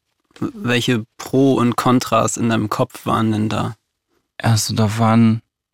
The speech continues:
Speaker 2: nicht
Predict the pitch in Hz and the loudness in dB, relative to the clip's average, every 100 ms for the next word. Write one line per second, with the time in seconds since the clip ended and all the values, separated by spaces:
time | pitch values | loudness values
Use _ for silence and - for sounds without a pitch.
0 | _ _ _ _ _ _ _ _ _ _ | _ _ _ _ _ _ _ _ _ _
1 | _ _ _ _ _ _ _ _ _ _ | _ _ _ _ _ _ _ _ _ _
2 | _ _ _ _ _ _ 113 120 120 - | _ _ _ _ _ _ 0 0 0 -8
3 | - | -14